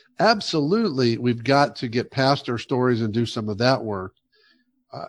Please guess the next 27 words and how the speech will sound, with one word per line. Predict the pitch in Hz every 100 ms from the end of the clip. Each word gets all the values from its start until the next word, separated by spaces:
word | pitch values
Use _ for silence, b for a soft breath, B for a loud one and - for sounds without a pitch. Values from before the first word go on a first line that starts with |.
| -
and, | 175
and | 175 180
the | 180
other | 254 302
piece, | - 151 131 -
and | 139 147
there's | 127
a | 127
lot | 139 160 139
more | 123
to | 107 170 156
it, | 117 -
but | 123
I'll | 120 120
pause | - 147 143 113
after | 107 - -
this. | 104 113 101 - _ _ _ _ _ _ _ _ _ _ _ _ _ b b b _ -
There's | 156 -
some | 156
simple | - 196 190 160
tools | - - 151 170 160
we | 139
can | 135 139 127
use | 135 135
to | - 101
get | 110 123
present. | - - 165 196 196